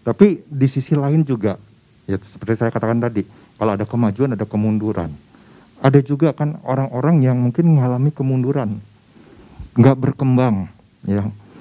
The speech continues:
nggak ada perubahan, hidupnya terus begitu-begitu aja gitu. Ada yang seperti itu, ya. Kadang-kadang juga kan, apalagi kalau orang yang misalnya sakit, orang yang sakit, eh,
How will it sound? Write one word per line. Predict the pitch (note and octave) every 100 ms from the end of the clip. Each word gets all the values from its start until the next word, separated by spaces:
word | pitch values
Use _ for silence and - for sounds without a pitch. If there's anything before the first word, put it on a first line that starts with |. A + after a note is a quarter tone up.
| - -
nggak | - A#2+ C3+ C3
ada | C3+
perubahan, | - C3 A2 A2+ G#2+ B2 F#2 - - _ _ _ -
hidupnya | A#2 C3+ D3
terus | E3+ E3+ C#3+
begitu-begitu | A#2 A2+ A2 - G#2+ G2+ G#2+ A#2
aja | G2+ G#2+ F2+ -
gitu. | - - _ - - -
Ada | B2+ D#3+
yang | C#3 G2+
seperti | A2 - G#2 A2+ G#2
itu, | - E2+ - _ - - -
ya. | G2+ G2 - - - - - - - _ -
Kadang-kadang | A2 A#2 A#2+ D#3
juga | B2+ A2 A#2+
kan, | D3 D3 B2+ A2+ - - - -
apalagi | A#2 A2 G#2+ C3
kalau | - A2+ G#2
orang | G#2+ B2+ C#3
yang | G#2+ G2+ G2 G#2
misalnya | A2 G#2 A2 C#3
sakit, | C3 B2+ - A2+ - _ - _ - C#3+ - - _ - -
orang | G#2+ C3 C3+
yang |
sakit, | - G#2+ D3+ - _ _ _ - - - - -
eh, | - A2+ A2+